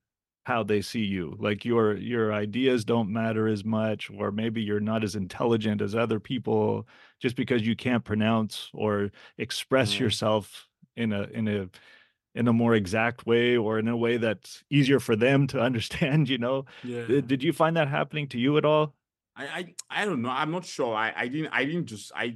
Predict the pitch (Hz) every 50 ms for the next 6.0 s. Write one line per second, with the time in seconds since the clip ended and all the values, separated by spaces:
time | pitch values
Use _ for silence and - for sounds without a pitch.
0 | 113 113 110 117 123 175 185 156 - 123 147 139 123 107 107 117 113 - - 110
1 | 113 110 107 101 95 98 92 90 - - 85 98 98 101 98 98 98 95 95 98
2 | _ _ _ _ _ _ _ _ _ _ _ _ _ _ _ - 82 90 78 117
3 | 117 135 123 117 110 - 139 160 160 143 123 104 - - - - - 123 117 117
4 | 117 _ - - 117 104 95 - - - 98 101 101 92 85 87 85 80 82 -
5 | 90 90 95 101 113 117 127 127 127 - 120 113 110 107 107 - - - - -